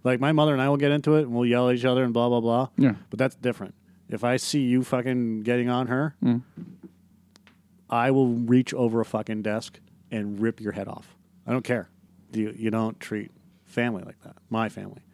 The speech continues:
Speaker 1: And that's weird. Um, it's, it's weird for the roles to reverse like that. And, uh,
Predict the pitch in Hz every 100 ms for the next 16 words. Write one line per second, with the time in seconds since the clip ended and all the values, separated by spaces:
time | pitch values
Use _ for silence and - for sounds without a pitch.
0 | - - - 117 117 110 113 110 98 -
1 | _ _ - 113 107 101 98 95 - _
2 | _ _ 147 123 - 131 - 127 117 120
3 | 110 101 104 107 104 - 101 92 98 -
4 | 104 - 113 110 104 107 101 95 98 95